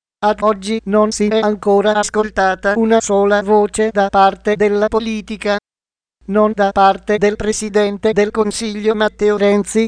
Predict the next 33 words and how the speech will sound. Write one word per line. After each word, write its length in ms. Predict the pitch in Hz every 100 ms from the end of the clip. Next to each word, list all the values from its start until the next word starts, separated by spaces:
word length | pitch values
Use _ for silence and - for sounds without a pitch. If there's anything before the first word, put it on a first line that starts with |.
| _
non 260 | 196 214 214
da 160 | 208 196
parte 460 | 196 196 190 214
del 200 | 202 208
Capo 420 | 208 208 196 202 202
dello 340 | 208 220 220
Stato 420 | 214 196 196 208
Sergio 600 | 208 - 208 202 190 220 214
Mattarella. 840 | 214 - 214 214 208 202 202 214 _ _ _
Cosa 400 | 202 202 190 208
sarebbe 480 | 208 202 208 202 202
accaduto 760 | 214 202 208 208 214 208 214
se 160 | 226 214
Fittipaldi 920 | 214 202 - 220 208 208 202 190 214 220
e 120 | 233
Nuzzi 500 | 226 220 - - 233
fossero 640 | 214 208 - 214 208 214
stati 480 | - 214 202 202 220
messi 480 | 220 214 - 226 220
sotto 400 | 220 214 - 220
accusa 680 | 208 - 226 220 190 214
da 180 | 220 202
un 160 | 226 226
qualsiasi 880 | 214 220 208 214 214 208 - 220 226
Stato 420 | - 196 196 214
straniero 720 | - 214 214 220 202 196 208
per 240 | 214 214 208
aver 320 | 190 202 208
esercitato 880 | 202 226 214 233 214 196 196 214 220
il 140 | 226
loro 320 | 208 214 208 214
dovere 520 | 220 208 208 202 214
professionale, 960 | 214 220 208 - 214 214 208 190 190